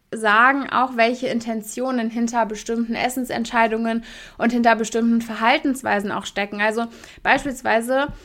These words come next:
wenn ich jetzt ins Restaurant gehe und einen Salat bestelle, dann tue ich mich zum Beispiel manchmal schwer damit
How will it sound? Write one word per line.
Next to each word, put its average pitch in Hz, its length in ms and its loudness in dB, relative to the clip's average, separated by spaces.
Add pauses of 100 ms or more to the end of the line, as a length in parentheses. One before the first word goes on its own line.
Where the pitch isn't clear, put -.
(240)
wenn 269 180 2
ich 339 100 0
jetzt 262 180 -2
ins 247 180 -4
Restaurant 226 520 0
gehe 214 500 0
und 233 120 -2
einen 220 160 0
Salat 220 380 0
bestelle, 208 580 -2 (920)
dann 233 600 4 (400)
tue 359 200 4
ich 359 120 2
mich 262 220 -2
zum 233 140 -4
Beispiel 233 320 2
manchmal 226 360 -2
schwer 233 460 0
damit 254 600 2